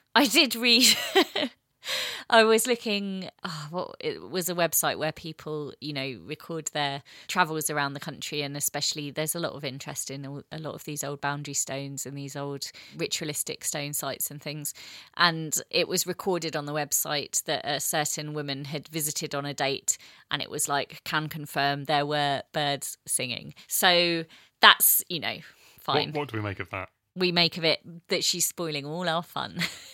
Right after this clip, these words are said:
Speaker 1: <laughs> And then the final story about the Great Stone of Lyng, it will rear its head just later today, uh, is that there's treasure hidden underneath it.
Speaker 2: Great.
Speaker 1: But of course it's massive.
Speaker 2: Yeah,
Speaker 1: Who's
Speaker 2: too
Speaker 1: gonna
Speaker 2: heavy to
Speaker 1: move
Speaker 2: move
Speaker 1: it?
Speaker 2: out of the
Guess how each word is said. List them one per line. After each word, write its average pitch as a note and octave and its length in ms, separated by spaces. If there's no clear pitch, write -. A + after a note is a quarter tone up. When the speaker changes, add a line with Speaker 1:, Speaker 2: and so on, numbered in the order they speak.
Speaker 1:
<laughs> D4 100
And C#4+ 160
then D4+ 140
the D4+ 80
final E4 1120
story D3 500
about E2+ 240
the C#2 60
Great - 180
Stone D#3+ 200
of D3 100
Lyng, D3+ 340
it G3+ 220
will F3+ 240
rear F3 240
its - 180
head F3 220
just D#3+ 220
later D3 400
today, F3+ 520
uh, G3+ 220
is G3 140
that G#3+ 200
there's A3 240
treasure A#3 600
hidden A3+ 320
underneath A3 580
it. - 320
Speaker 2:
Great. F#2+ 440
Speaker 1:
But - 100
of - 100
course A#3+ 320
it's G3 180
massive. F#3+ 480
Speaker 2:
Yeah, G#2 140
Speaker 1:
Who's A3+ 120
Speaker 2:
too C3 120
Speaker 1:
gonna G#2+ 140
Speaker 2:
heavy G#2 80
to G#2 80
Speaker 1:
move G#2 80
Speaker 2:
move G2 80
Speaker 1:
it? - 20
Speaker 2:
out - 60
of G2+ 60
the G2 60